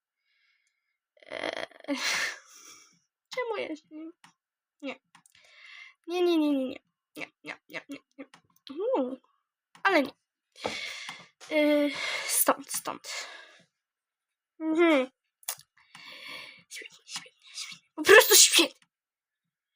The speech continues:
Ogólnie sobie robię hair, włos. Włosy sobie robię.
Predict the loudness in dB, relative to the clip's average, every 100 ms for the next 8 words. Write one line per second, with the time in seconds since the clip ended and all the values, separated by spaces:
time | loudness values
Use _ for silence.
0 | _ _ _ _ _ _ _ _ -20 -14
1 | -6 -4 -2 -2 -2 -2 -4 -8 -8 -6
2 | -4 -6 -8 -8 -4 -4 -8 _ _ -14
3 | -8 -4 -2 4 6 6 2 0 2 2
4 | 2 0 -4 -6 -10 -8 -2 -2 -2 -8
5 | -8 -10 -16 -20 _ _ _ -20 -20 -20
6 | -16 -16 -18 -4 -2 -2 -4 -6 -8 -6
7 | -6 -6 -8 _